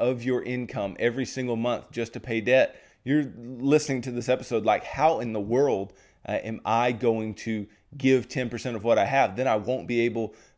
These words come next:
uh, to pay my bills." Listen, I hear you, right? I hear what you were saying. I hear, uh, your concern. I hear that, um, you know, in your current situation, it would literally put you under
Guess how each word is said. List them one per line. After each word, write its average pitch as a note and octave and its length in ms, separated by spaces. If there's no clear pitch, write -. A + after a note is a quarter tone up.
uh, G#2+ 140
to - 120
pay C3 160
my A#2+ 180
bills." A2 420
Listen, G2 360
I A2 140
hear A2+ 240
you, D2 220
right? F#2+ 300
I A2 140
hear A#2+ 500
what A#2+ 200
you A2 120
were G#2 80
saying. A2 300
I G#2 120
hear, A#2 460
uh, G#2 100
your G#2 300
concern. A#2 480
I F#2+ 120
hear C3 420
that, A#2+ 400
um, A#2 480
you A#2+ 160
know, G#2+ 180
in B2+ 180
your C#3 120
current C3+ 320
situation, C3 640
it C3+ 180
would B2+ 200
literally C3 440
put C3+ 280
you B2+ 220
under A#2 380